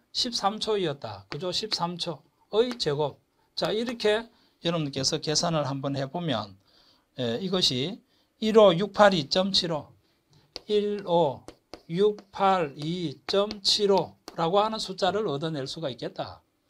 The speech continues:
그러면은 결국, 자, 이것을 우리가 일 번이라고 이야기를 하고, 이것을 우리가 이 번이라고 이야기할 때, 그죠? 이 번이라고 이야기할 때,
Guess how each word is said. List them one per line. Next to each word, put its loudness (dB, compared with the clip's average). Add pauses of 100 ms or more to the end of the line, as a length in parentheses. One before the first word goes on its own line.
(520)
그러면은 2
결국, 2 (280)
자, -2
이것을 0
우리가 0 (280)
일 0
번이라고 2
이야기를 0
하고, -8 (380)
이것을 4
우리가 2
이 -2
번이라고 2
이야기할 0
때, -4
그죠? -4
이 -4
번이라고 -2
이야기할 -6
때, -12